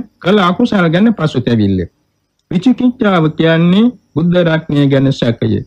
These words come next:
ධර්ම රත්නය ගැන සැකය, සංඝ රත්නය ගැන සැකය, ශික්ෂා ප්‍රතිපත්තිය ගැන සැකය, අතීත කාලය ගැන සැකය, අනාගත කාලය ගැන සැකය, පත්-, වර්තමාන කාලයත්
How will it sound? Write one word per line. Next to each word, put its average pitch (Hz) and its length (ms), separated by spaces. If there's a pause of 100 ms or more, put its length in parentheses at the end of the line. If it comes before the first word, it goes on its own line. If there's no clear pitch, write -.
(120)
ධර්ම 196 320
රත්නය 165 480
ගැන 135 220
සැකය, 110 580
සංඝ 202 360
රත්නය 180 460
ගැන 151 220
සැකය, 127 400 (460)
ශික්ෂා 190 460
ප්‍රතිපත්තිය 185 720
ගැන 151 260
සැකය, 127 580 (500)
අතීත 214 480
කාලය 170 420
ගැන 147 220
සැකය, 147 400 (240)
අනාගත 196 600
කාලය 170 420
ගැන 143 240
සැකය, 139 400 (920)
පත්-, 147 500
වර්තමාන 202 720
කාලයත් 180 480